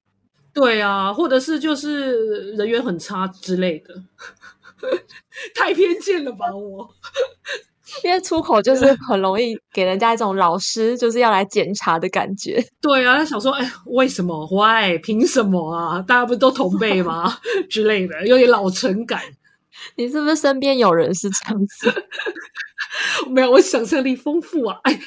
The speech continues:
Speaker 1: 对了，对了，应该说我身边有人这样子，但是，呃，我不确定他到底是不是水星、土星有相位，偶尔有可能，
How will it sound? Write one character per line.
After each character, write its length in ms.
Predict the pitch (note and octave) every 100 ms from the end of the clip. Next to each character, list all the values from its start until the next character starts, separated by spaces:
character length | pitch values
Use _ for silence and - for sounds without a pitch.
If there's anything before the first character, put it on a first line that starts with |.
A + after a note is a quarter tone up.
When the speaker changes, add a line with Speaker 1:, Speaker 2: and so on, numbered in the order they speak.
| -
Speaker 1:
对 100 | G4+
了， 120 | A3+
对 100 | C#4
了， 100 | A3+ F#3+
应 100 | D#4
该 80 |
说 140 | D4+ F4+
我 180 | A3+ F#3
身 220 | C4 B3
边 180 | C#4+ C#4+
有 160 | G3+
人 180 | F3+ F3
这 120 | F#3+
样 180 | A3+ G3+
子， 220 | F3+ D#3+ - - -
但 220 | C4+ B3+
是， 480 | A#3 - G#3+ F3 F3 _ - - -
呃， 460 | F#3+ F3+ F3 F3 F3
我 140 | A3+
不 100 | G3
确 180 | A3 D#4+
定 140 | C4 C4
他 160 | C4+
到 180 | A#3+ A#3+
底 140 | G3+ G3+
是 160 | C4
不 60 | B3+
是 140 | C#4
水 240 | - A3+ F#3+
星、 200 | B3 C4
土 160 | G3
星 160 | F#3+ B3
有 200 | A3 F#3
相 280 | F#3 A3 G#3+
位， 280 | G#3 E3+ _ _
偶 380 | - G3+ A3+ F4
尔 300 | C4+ F3+ D3+ - _ _ -
有 240 | A#3 D#4
可 220 | D#4 A3
能， 380 | F3+ E3 D#3+ F#3